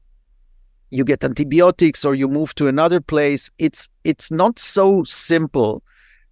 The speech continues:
to identify what influence a microbiome. That doesn't mean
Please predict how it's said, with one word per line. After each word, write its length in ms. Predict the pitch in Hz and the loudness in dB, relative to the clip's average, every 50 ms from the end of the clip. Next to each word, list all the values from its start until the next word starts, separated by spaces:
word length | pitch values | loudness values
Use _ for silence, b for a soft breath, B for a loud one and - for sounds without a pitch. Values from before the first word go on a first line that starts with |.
| _ - | _ -8
to 200 | - 147 147 147 | -4 -2 0 0
identify 680 | 147 147 131 120 156 170 170 185 151 - - 139 131 135 | 0 0 2 2 0 2 0 -2 -2 0 2 2 2 2
what 340 | 127 131 139 139 - - - _ | 2 0 0 -2 -2 -6 -10 _
influence 720 | - 151 147 143 - - 139 135 135 131 127 117 - - - _ _ _ | -4 -2 -2 -2 -4 -4 -2 -2 0 -2 -2 -4 -8 -14 -20 _ _ _
a 260 | 151 135 131 127 127 | -2 -2 0 0 -2
microbiome. 800 | - - 139 131 127 123 - 131 120 107 113 101 107 104 - - - _ _ _ _ _ _ - | -2 -2 -2 0 0 0 0 -4 -4 -2 -2 -2 -2 -4 -6 -10 -16 _ _ _ _ _ _ 0
That 220 | 190 190 - _ | 0 0 0 _
doesn't 460 | - 170 175 180 147 170 175 151 131 | 2 2 2 2 2 0 -2 -2 -2
mean 220 | 113 101 - 151 | -4 -6 -10 -14